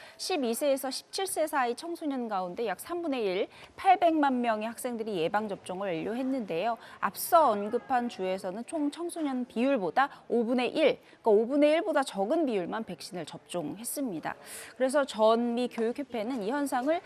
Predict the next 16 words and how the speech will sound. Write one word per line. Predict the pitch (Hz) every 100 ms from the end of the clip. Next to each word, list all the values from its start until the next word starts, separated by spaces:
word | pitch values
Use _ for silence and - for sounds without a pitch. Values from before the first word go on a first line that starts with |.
| - - -
정치 | 220 233 262 285 311
지도자들을 | 302 277 277 269 240 254 240 214
이유로 | 226 254 220
꼽았는데요. | - 226 254 214 160 165 220
그러니까 | 220 202 190 190
이제 | 185 202
주의 | - 240 262
지도자들이 | - 240 320 302 247 220 269 202
마스크 | 147 175 - 233
착용과 | 294 285 294 269 240
같은 | 214 - 302 339
코로나 | - 311 277
일구에 | 240 220 214
필요한 | 277 247 233
조치를 | 220 185 - 190
이행하는데 | 170 190 190 180 165 240